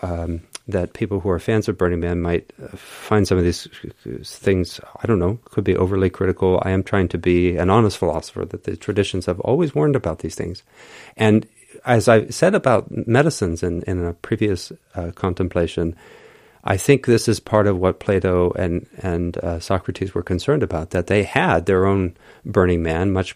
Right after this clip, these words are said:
more powerful and culturally pervasive, and that was the Eleusinian Mysteries. That was a powerful liminal experience.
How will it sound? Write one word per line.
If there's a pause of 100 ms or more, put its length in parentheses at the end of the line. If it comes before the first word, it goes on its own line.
more (220)
powerful
and
culturally
pervasive,
and
that
was
the
Eleusinian
Mysteries. (500)
That
was
a
powerful
liminal
experience.